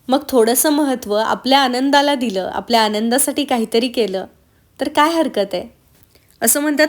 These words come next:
आवड असेल तर सवड निघतेच. मग एखाद्या गोष्टीची खरंच आपल्याला आवड असेल, आपल्याला काय आवडतं हे आपल्याला जर माहिती असेल किंवा आपल्याला काय आवडतं ह्याची आपण माहिती घेतली तर आपल्याला ते करण्यासाठी सवड नक्कीच मिळेल ना.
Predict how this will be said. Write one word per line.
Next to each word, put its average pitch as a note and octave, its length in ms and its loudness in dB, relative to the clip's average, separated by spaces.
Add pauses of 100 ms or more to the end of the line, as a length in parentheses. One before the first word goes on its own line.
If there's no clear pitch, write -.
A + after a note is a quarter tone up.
(100)
आवड B3 300 4
असेल C#4 400 0
तर C#4+ 120 0
सवड A#3+ 440 0
निघतेच. - 600 -6 (680)
मग B3+ 80 -2
एखाद्या B3+ 360 0
गोष्टीची D4 540 -2
खरंच B3+ 340 0
आपल्याला C#4 340 0
आवड A3+ 380 0
असेल, A3 460 -2 (440)
आपल्याला A#3 360 0 (300)
काय B3+ 200 4
आवडतं B3 680 0
हे A#3 220 -2
आपल्याला A#3+ 420 0
जर B3+ 120 -2
माहिती B3+ 460 -2
असेल A3+ 400 -2 (440)
किंवा B3 160 -4
आपल्याला B3 320 0
काय C4+ 180 -2
आवडतं A#3+ 480 0
ह्याची A#3 300 -2
आपण B3 200 -4
माहिती C4 400 -4
घेतली A#3+ 460 -4
तर A3+ 120 -6
आपल्याला A#3+ 360 0
ते C#4+ 240 -2
करण्यासाठी D4+ 720 0
सवड B3 380 -2
नक्कीच C4+ 440 -2
मिळेल A3+ 260 -2
ना. C4 140 -6